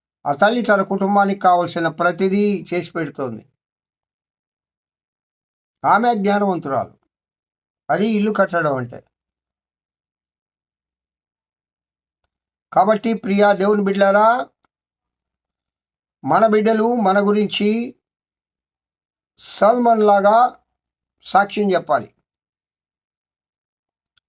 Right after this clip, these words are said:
మనం ఆ విధంగా దావీదయ్య వలె ప్రవర్తించాలి ప్రభు సన్నిధిలో.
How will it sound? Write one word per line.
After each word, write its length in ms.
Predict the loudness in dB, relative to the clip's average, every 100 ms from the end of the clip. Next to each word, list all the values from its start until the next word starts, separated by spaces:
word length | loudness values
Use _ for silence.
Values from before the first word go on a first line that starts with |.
| -4
మనం 180 | 0 4
ఆ 120 | 4
విధంగా 500 | 4 0 2 2 2
దావీదయ్య 760 | 0 0 2 2 0 0 0 2
వలె 220 | 2 0
ప్రవర్తించాలి 840 | 0 0 -2 -4 -4 0 0 0
ప్రభు 240 | -4 -4
సన్నిధిలో. 540 | -4 -4 -6 -10 -14